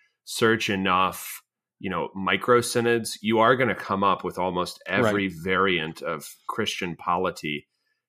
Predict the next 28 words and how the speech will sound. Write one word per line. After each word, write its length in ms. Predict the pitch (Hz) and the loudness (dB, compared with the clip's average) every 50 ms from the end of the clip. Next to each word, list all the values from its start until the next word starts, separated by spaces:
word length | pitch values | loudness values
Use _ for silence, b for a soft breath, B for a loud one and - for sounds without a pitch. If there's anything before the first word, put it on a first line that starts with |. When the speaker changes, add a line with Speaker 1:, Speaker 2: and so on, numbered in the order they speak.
| _ _ - | _ _ 0
Speaker 1:
inside 480 | 120 123 131 120 - 151 143 139 131 | 0 0 0 0 2 4 4 4 2
something 480 | 117 - 123 113 117 113 120 107 107 101 | 2 0 0 0 0 0 0 0 0 -2
called 340 | - - - 101 95 101 98 | -4 -4 -2 0 2 2 2
a 40 | |
Lutheran 400 | 101 98 104 101 - 104 101 98 | 2 0 -2 -2 -2 -2 -4 -2
Church 280 | 92 - 110 101 92 - | -2 0 0 0 0 -2
in 60 | 90 | -4
the 60 | 82 | -4
United 260 | 82 85 80 78 78 - | -4 -4 -4 -6 -8 -8
States 300 | - - 78 73 - - | -8 -8 -8 -8 -10 -12
of 100 | 67 67 | -10 -8
America. 400 | 71 73 71 69 - - 50 50 - - _ _ _ _ _ _ B B B B B B B B B | -6 -6 -6 -6 -8 -12 -14 -14 -16 -20 _ _ _ _ _ _ B B B B B B B B B
Speaker 2:
Yeah, 160 | 151 147 131 | 4 4 6
absolutely. 760 | 127 127 143 135 113 - 127 120 123 120 117 110 101 98 101 | 6 6 4 4 4 2 4 4 4 4 2 0 -2 -4 -2
Um, 460 | - 117 123 123 117 113 113 107 - - _ _ _ _ _ _ - | 2 4 6 6 6 4 2 0 -2 -6 _ _ _ _ _ _ -2
and 500 | - 139 143 143 135 131 127 123 120 117 | 2 4 6 6 6 6 4 4 2 0
it's 220 | - 131 127 - | 0 0 2 2
important 260 | 147 135 170 202 170 160 | 4 6 6 6 6 6
to 60 | 143 | 4
remember, 320 | 131 117 110 107 107 113 | 6 6 4 4 4 4
and 80 | 117 135 | 4 4
I 40 | 143 | 4
think 160 | 190 175 151 | 4 4 4
most 220 | 143 135 127 - | 4 4 4 4
people 460 | - 131 113 113 110 107 - - - _ _ _ _ _ _ _ _ _ - | 4 4 4 4 4 2 0 -4 -12 _ _ _ _ _ _ _ _ _ -2
know 320 | 131 131 127 123 117 110 | 0 4 6 6 6 6
this, 420 | 98 101 101 98 101 - - - - B B B B B B B B B | 4 4 2 0 0 -2 -4 -6 -8 B B B B B B B B B
that 520 | - 127 120 127 120 117 117 113 - - | -2 2 4 6 6 6 4 2 0 -4